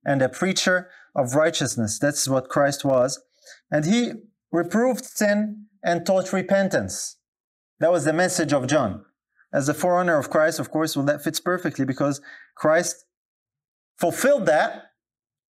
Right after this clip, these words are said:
and took it to the greater reality. He was the forerunner, of course, of the Messiah, as we said. He happened to actually baptize the Messiah. He baptized Christ. Very,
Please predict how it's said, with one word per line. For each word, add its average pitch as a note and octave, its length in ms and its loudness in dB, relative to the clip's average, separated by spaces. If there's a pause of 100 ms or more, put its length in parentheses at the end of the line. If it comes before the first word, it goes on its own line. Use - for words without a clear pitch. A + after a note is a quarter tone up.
(160)
and D3 200 -2
took A3+ 180 -2
it E3+ 180 -2
to F3 340 -2 (1200)
the C3 140 0
greater D#3+ 400 0
reality. C3+ 640 2 (1160)
He D#3 100 -2
was D3+ 140 0
the C#3+ 80 0
forerunner, D#3+ 480 2
of C3 120 -4
course, E3+ 320 -2
of C3+ 200 -2
the C3 80 0
Messiah, D3 440 2
as B2+ 140 -2
we C3 80 0
said. E3 380 -2 (500)
He G3 200 2
happened A3+ 440 2
to G3+ 120 2
actually F3+ 320 0
baptize D3+ 500 2
the C3+ 100 -4
Messiah. A#2 440 -4 (640)
He C3+ 60 -4
baptized C#3 480 0
Christ. A2+ 260 -2
Very, E3 400 0